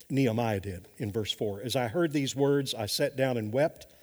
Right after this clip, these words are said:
and I mourned for days. I continued in fasting and praying before the God of heaven."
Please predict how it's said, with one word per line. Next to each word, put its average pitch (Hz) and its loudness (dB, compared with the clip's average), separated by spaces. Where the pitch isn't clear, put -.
and 127 0
I 120 2
mourned 151 6
for 131 -4
days. 147 4
I 120 -6
continued 123 -4
in 104 -4
fasting 135 -4
and 104 -8
praying 127 -2
before 123 0
the 113 -8
God 98 0
of 92 -6
heaven." 92 -6